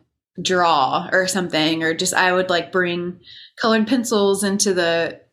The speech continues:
writing space and just be like,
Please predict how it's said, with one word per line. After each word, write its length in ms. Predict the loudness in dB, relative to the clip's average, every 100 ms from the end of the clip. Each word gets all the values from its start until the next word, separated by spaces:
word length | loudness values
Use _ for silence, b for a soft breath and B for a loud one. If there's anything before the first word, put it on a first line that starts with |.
| _ _ _ -2
writing 380 | 0 0 -2
space 540 | -6 -4 -2 0 0 -2
and 160 | -2
just 260 | -2 -4 -4
be 140 | -4
like, 420 | -2 -4 -6 -12